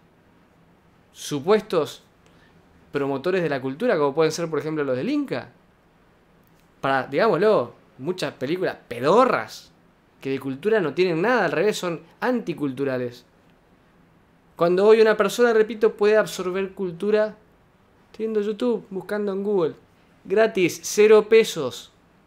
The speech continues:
Cero. Entonces, no, que no vengan con esta mentira. Es toda una chantada. Son todos unos chantas. Lo que quieren hacer es mantener sus privilegios. No es un tema de derechos.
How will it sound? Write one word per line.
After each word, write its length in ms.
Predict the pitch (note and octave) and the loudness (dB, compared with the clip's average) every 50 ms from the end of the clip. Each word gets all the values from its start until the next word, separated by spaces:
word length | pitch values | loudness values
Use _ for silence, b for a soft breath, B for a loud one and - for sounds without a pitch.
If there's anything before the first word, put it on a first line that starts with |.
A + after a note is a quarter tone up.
| _ _ _ _ _ _ _ | _ _ _ _ _ _ _
Cero. 520 | - - - G#3+ A3 G#3 F3+ C3+ A#2 A#2+ - _ _ _ _ _ _ _ _ _ _ _ _ _ _ _ _ _ _ | -14 2 6 6 6 6 6 2 0 -4 -10 _ _ _ _ _ _ _ _ _ _ _ _ _ _ _ _ _ _
Entonces, 280 | _ - G#3+ G#3 F3+ | _ -8 -4 -2 -2
no, 360 | D#3+ F3 G3 F#3 E3+ D#3+ E3 | 0 0 0 0 -2 -4 -4
que 100 | D#3 F3+ | -4 0
no 80 | G#3 A#3 | 2 2
vengan 240 | A#3 A3 F3+ D3+ C3+ | 2 2 0 -2 -4
con 140 | B2+ C3+ C3+ | -4 -6 -8
esta 180 | B2+ - B2 | -8 -8 -10
mentira. 760 | A2+ A2 G#2+ G#2 B2 B2+ C3 C3+ C3+ B2+ A#2+ A2 G#2 G2+ G2+ - - _ _ _ - _ - | -10 -10 -12 -8 -8 -6 -6 -4 -4 -4 -6 -6 -8 -12 -14 -18 -20 _ _ _ -20 _ -8
Es 140 | G#3 G#3+ G#3+ | -8 -8 -4
toda 160 | - D#3 D3+ | -2 -2 -2
una 140 | C#3 C3 B2+ | -2 -4 -8
chantada. 760 | - C3+ A#2 A2+ A#2 - D3+ E3+ E3+ D#3+ C3+ A#2+ A2 A2 - _ _ _ _ _ _ _ _ _ | -8 -12 -12 -8 -2 2 2 2 2 2 0 -2 -6 -12 -16 _ _ _ _ _ _ _ _ _
Son 180 | - - D#3+ F3+ | -14 -14 -6 -2
todos 220 | G#3+ G#3 E3+ D#3 | 0 -2 0 -2
unos 220 | D3 C3+ B2 - - | -6 -8 -8 -8 -4
chantas. 400 | - E3+ E3+ F3 D#3+ D#3+ A#2+ C3+ | -2 -2 -2 -2 -4 -6 -6 -6
Lo 120 | E3+ F#3 | -6 -8
que 100 | F#3+ G#3 | -8 -8
quieren 240 | A3 C#4 C4+ B3 G#3+ | -6 -4 -2 -2 -2
hacer 200 | F#3+ - C4+ C#4 | -2 -4 -4 -4
es 60 | B3+ | -2
mantener 400 | A#3 G#3 G3+ F3+ G3 G3+ A#3+ A#3 | -2 -2 -4 -2 0 0 0 0
sus 160 | G3+ A3+ G#3+ | -2 -6 -6
privilegios. 720 | - A3 A3 A#3 B3+ C4 D4+ C4+ - - C3 A2+ A2+ - - _ _ _ _ _ _ _ _ _ _ _ _ _ _ _ _ _ _ _ _ _ _ | -4 -4 -2 0 0 0 -2 -2 -4 -6 -8 -8 -8 -12 -20 _ _ _ _ _ _ _ _ _ _ _ _ _ _ _ _ _ _ _ _ _ _
No 180 | F#3+ A3+ C4+ D4+ | -4 -2 0 0
es 160 | D4+ - A#3+ | 0 0 -2
un 140 | G#3 F3 E3 | -4 -2 0
tema 240 | F#3 F3 D#3+ D3+ | 0 0 2 2
de 80 | D3 D3 | 2 2
derechos. 600 | C#3+ C#3+ D3 C#3+ - - B2+ A#2 A2 - - _ | 2 2 0 -2 -2 -8 -10 -10 -10 -14 -20 _